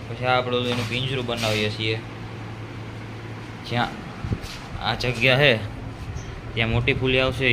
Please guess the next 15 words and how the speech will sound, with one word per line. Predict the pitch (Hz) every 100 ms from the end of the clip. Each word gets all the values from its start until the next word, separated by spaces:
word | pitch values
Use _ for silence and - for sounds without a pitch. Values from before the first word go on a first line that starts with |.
| 113
એ |
ઉપર | 110 110 117
પંપમાં | 127 131 - 127
આવશે, | 123 123
અને | 110
અહીંથી | 113 117 123
એક | 117
પોપલરની | 117 113 120 117 123 120
સિસ્ટમ | 120 - 131
આવશે. | 110 107 113 113 - - - - -
આપણે | 107 107
પીટીઓ | 104 123 123 120
જોડે | 107 110 110
જોઈન્ટ | 107 113 98
થાશે. | 98 95 101